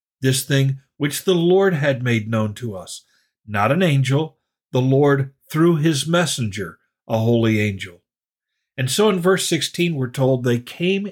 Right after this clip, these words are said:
in a hurry and found their way to Mary and Joseph and the baby as he lay in the manger. Many people are confused about the order of events. The wise men are also on their way,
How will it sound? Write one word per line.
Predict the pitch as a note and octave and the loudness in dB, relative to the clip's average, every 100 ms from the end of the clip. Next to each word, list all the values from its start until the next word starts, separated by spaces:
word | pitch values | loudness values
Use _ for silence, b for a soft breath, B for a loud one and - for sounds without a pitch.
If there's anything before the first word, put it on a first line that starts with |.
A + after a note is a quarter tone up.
| - | -8
in | F3 | -4
a | E3 | -4
hurry | C3+ C#3+ A2 F2+ _ _ _ _ _ _ | -6 -6 -6 -10 _ _ _ _ _ _
and | B2 A#2 | -6 -4
found | C#3+ C#3+ E3 | 0 0 2
their | E3+ | 0
way | D3+ A#2+ A#2+ | 2 2 2
to | |
Mary | A#2 A#2 B2+ C3 | 2 2 2 2
and | C3 | 0
Joseph | A2+ A2+ G#2+ A#2+ A#2 _ _ _ - | -2 -2 -2 -6 -6 _ _ _ -6
and | B2 | -2
the | B2 | 0
baby | A#2+ C#3 C3+ A2 G#2 | 2 2 2 0 0
as | A2 A2 | -2 0
he | A2+ | -2
lay | G#2+ G#2 | 0 0
in | G#2 | 0
the | G#2 | -2
manger. | G#2 A2 G#2+ F#2 F2 _ _ _ _ _ _ _ - | -2 -2 -4 -10 -20 _ _ _ _ _ _ _ -4
Many | B2 F#3 A3 | 0 2 0
people | - F3 E3 | 0 -2 0
are | C#3+ | 0
confused | C#3 A#2 A#2 C#3 C#3+ C3+ | 0 -4 0 2 2 0
about | B2 B2 A#2+ | 0 0 -2
the | C3 | -4
order | C3 B2 A#2+ A#2 | 0 0 2 2
of | A2 A2 | 0 0
events. | G2+ A2+ G2 - - - _ _ _ _ _ _ | 0 -2 -2 -10 -16 -18 _ _ _ _ _ _
The | C#3 | -4
wise | C3 E3 G#3+ G3 C#3+ | 0 2 2 0 0
men | C#3 C3+ | 0 2
are | B2+ | 2
also | B2+ D3+ - C#3 B2 | 2 0 -2 -2 -2
on | - A#2+ A2+ | -2 -2 0
their | A2 | 0
way, | G#2 G#2 F2+ E2+ | 0 -2 -4 -10